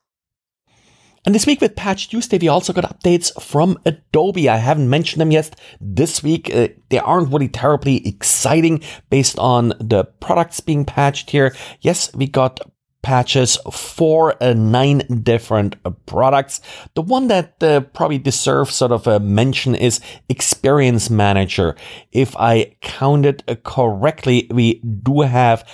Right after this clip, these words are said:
hundred and eighty-five vulnerabilities being addressed in this one product. So certainly, uh, pay some attention here if you are running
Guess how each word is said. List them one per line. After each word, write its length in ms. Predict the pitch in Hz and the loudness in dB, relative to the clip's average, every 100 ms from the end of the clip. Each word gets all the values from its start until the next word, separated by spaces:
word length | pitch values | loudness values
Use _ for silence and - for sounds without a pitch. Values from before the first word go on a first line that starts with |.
| - | -20
hundred 340 | - 139 147 139 | -8 -2 -2 -2
and 160 | 139 - | -4 0
eighty-five 680 | 127 123 120 - 107 110 - | 2 2 0 0 0 0 -2
vulnerabilities 920 | 95 107 110 107 104 135 139 110 - - - - | -4 0 2 2 2 2 2 2 -2 -10 -20 -2
being 220 | 120 113 - | 0 0 -2
addressed 580 | - 110 104 - - - - | -4 0 0 0 -6 -6 0
in 220 | 160 147 | 2 4
this 260 | 135 127 - | 2 0 -4
one 440 | 110 107 104 98 87 _ - | -4 -2 0 0 -4 _ -14
product. 460 | - 143 135 - - - _ | -2 0 0 -2 -20 -20 _
So 480 | - 123 107 101 - | -6 0 2 2 0
certainly, 540 | - 123 113 104 98 95 | -4 -4 -2 0 2 2
uh, 140 | 98 | 0
pay 240 | - 143 | -2 -2
some 160 | 143 135 | 0 0
attention 420 | - 123 123 120 | 0 0 0 0
here 320 | 120 117 117 - | 2 2 0 -2
if 240 | - - | -6 0
you 80 | 107 | 2
are 220 | 101 - | 2 0
running 460 | 92 101 104 101 | -4 0 2 0